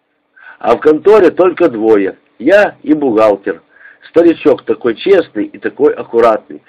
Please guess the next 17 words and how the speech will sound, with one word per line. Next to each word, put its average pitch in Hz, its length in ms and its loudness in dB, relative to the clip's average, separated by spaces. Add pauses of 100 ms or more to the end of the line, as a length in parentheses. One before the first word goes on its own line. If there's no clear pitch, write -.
(140)
Каждую 180 480 0
копейку, 135 560 -2
каждую 165 480 0
бумажку 156 580 -4
и 107 160 -12
кнопочку 113 580 -4
бережет. 107 480 -4 (1500)
Потом 202 440 0
я 175 140 4
ещё 107 380 -2
компаньона 131 760 0
заимел. 101 580 -2 (420)
Миша 143 460 -4
звали, 104 460 -4 (440)
техник-механик, 143 1120 -2 (300)
но 151 200 0
умел 196 420 0